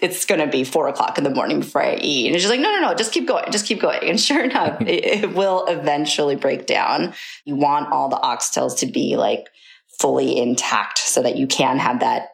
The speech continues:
Speaker 1: end of the bowl experience of eating all the <laughs> oxtails and sucking on the bones.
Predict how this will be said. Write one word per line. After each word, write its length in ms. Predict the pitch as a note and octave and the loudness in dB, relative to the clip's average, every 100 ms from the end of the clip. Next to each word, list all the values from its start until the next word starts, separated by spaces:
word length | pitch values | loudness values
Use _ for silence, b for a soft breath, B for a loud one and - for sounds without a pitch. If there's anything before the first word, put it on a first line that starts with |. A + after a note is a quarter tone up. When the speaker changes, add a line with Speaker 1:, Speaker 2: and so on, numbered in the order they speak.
| B2+ | -2
Speaker 1:
end 180 | C3 B2+ | 0 0
of 100 | A#2+ | 0
the 60 | |
bowl 360 | B2 A#2 A2+ A#2+ | 0 0 2 0
experience 640 | B2 - A#2+ - - - | -2 -2 0 2 0 0
of 160 | B2+ - _ - | -2 -4 _ -4
eating 260 | C3 C#3 | 0 2
all 120 | B2 B2 | 2 2
the 60 | |
<laughs> 180 | - - | 0 -2
oxtails 480 | - - - B2+ - | -4 -2 0 0 0
and 100 | - | -2
sucking 320 | C3 - C#3 | -2 0 -2
on 100 | C3 | -2
the 60 | C3+ | 0
bones. 540 | - C#3+ - - | 0 0 -2 -4